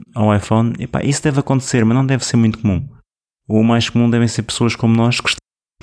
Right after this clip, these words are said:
gostamos do iPhone e de tempos a tempos tem-, fazemos um upgrade e pronto, quanto mais, quanto menos, quanto mais rapidamente fizermos upgrade, melhor para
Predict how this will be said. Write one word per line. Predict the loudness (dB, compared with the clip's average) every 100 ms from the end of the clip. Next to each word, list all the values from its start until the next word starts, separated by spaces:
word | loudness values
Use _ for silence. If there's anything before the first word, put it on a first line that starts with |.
| -10
gostamos | -4 0 2 2
do | 0
iPhone | 0 -2 -2 -6 _ _ _ _ -2
e | 0
de | 0
tempos | -2 -2
a |
tempos | -2 -2
tem-, | 0 0 0
fazemos | 0 0 0
um | 0
upgrade | -2 0 0 0 -2 -2
e | 0 2 2 0 -2 -8 -12 _ _ _ -4
pronto, | -2 -2 -4
quanto | -2 0 0
mais, | -2 -2 -8 _ _
quanto | -4 0
menos, | 0 -2 -6
quanto | -2 0
mais | 0 -2
rapidamente | -2 0 0 0
fizermos | 0 0 0
upgrade, | 0 0 2
melhor | 2
para | 2